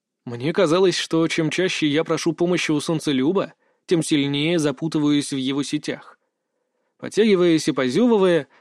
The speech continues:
мимо прошёл живодёр в одной нижней рубахе и босиком. За ним бежала баба с плащом и толстой рубахой, крича что-то на ходу. «Нет, он уже не захочет уходить.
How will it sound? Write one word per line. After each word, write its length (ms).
мимо 280
прошёл 380
живодёр 520
в 80
одной 260
нижней 360
рубахе 420
и 80
босиком. 640
За 180
ним 180
бежала 360
баба 240
с 60
плащом 520
и 40
толстой 380
рубахой, 640
крича 380
что-то 300
на 100
ходу. 400
«Нет, 500
он 200
уже 180
не 140
захочет 640
уходить. 560